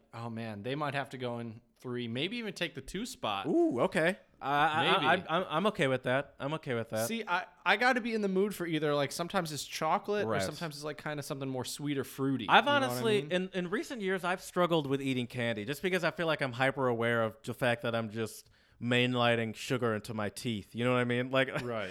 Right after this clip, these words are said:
Speaker 1: Oh, for
Speaker 2: so
Speaker 1: sure.
Speaker 2: I, I think I actually kind of have a little bit of, uh, uh, like, I, I, I'm, I'm kind of a, a scared of candy these days 'cause it's like, ugh, I,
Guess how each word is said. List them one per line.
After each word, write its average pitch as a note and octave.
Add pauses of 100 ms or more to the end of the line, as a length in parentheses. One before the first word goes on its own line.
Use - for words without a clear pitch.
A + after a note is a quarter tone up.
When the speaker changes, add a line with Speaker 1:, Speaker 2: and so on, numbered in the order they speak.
(140)
Speaker 1:
Oh, F#3
for C3
Speaker 2:
so -
Speaker 1:
sure. -
Speaker 2:
I, F#3
I G#3
think C4+
I B3
actually G#3
kind E3+
of C#3 (380)
have D3+
a -
little D3+
bit C#3
of, B2+ (320)
uh, A#2+ (800)
uh, C#3
like, C#3+
I, C#3+
I, C#3+
I'm, D#3
I'm D3
kind E3
of C3+
a, B2+ (100)
a A#2 (160)
scared E3+
of D3+
candy A2+
these G2+
days G2
'cause B2
it's B2
like, C3
ugh, C3 (580)
I, -